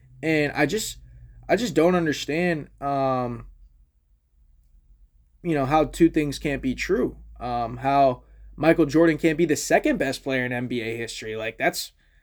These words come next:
it's not a, not a bad thing to hold your hat on. Um, you know, if you're Rafael Nadal, like, and Djokovic wins one more, like, are you gonna,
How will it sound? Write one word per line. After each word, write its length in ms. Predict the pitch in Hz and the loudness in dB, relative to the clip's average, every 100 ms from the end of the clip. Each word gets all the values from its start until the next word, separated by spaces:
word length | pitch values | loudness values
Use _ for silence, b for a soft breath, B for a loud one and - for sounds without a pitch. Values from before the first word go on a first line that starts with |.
| _ _ _ _ | _ _ _ _
it's 160 | - | -4
not 180 | 190 185 | 2 4
a, 160 | 147 - | 4 2
not 160 | 165 170 | 2 2
a 60 | |
bad 320 | 139 147 151 151 | 4 4 4 2
thing 160 | 147 | -2
to 60 | 127 | 2
hold 180 | 151 131 | 2 2
your 80 | 120 | 0
hat 240 | 123 135 | 0 2
on. 280 | 156 202 226 _ - | 2 -2 -6 _ -6
Um, 540 | 139 135 127 120 127 _ _ _ - - - - | -2 0 0 -2 -8 _ _ _ -20 -20 -18 -4
you 100 | 180 | 2
know, 100 | 147 | 2
if 100 | 165 | 4
you're 120 | 147 | 4
Rafael 480 | 151 175 180 160 156 | 6 6 6 2 0
Nadal, 500 | 127 143 165 143 139 | -2 2 4 4 4
like, 320 | 131 127 - - | 2 0 -4 -2
and 220 | 147 135 | 0 2
Djokovic 460 | 147 156 160 147 | 4 4 4 0
wins 340 | 127 139 151 139 | 2 0 2 0
one 240 | 147 143 | -2 -2
more, 320 | 127 143 135 | 0 0 2
like, 180 | 123 127 | 0 0
are 60 | 131 | 2
you 200 | 135 143 | 4 4
gonna, 300 | 143 131 | 4 0